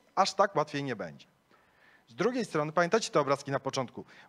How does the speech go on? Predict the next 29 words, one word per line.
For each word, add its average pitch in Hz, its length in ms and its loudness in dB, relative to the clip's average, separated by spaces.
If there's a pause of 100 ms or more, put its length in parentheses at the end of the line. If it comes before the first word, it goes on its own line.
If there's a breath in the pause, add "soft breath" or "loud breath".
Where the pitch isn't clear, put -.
Bardzo 226 280 4
łatwo 185 200 2
jest 175 100 0
doprowadzić 160 440 0
do 160 60 0
takiej 180 180 -6
pięknej 262 680 -2
pajęczyny 143 760 -2
i - 40 -20
wtedy 240 260 -2
musimy 185 320 -4
pamiętać, 165 560 -2
że 120 240 -4 (460 loud breath)
te - 100 -10
połączenia 143 500 -2
api, 123 460 0 (340)
żebyśmy 135 420 -6
gdzieś 139 340 -6
nie 147 80 -6
dali 151 200 2
za 143 120 -2
dużych 143 320 -8
uprawnień, 117 720 -2
nagle 127 260 -4
się - 80 -8
pojawia 147 400 -2
wiele 147 220 -2
środowisk. 135 800 -4 (920 loud breath)
Więc 190 260 -8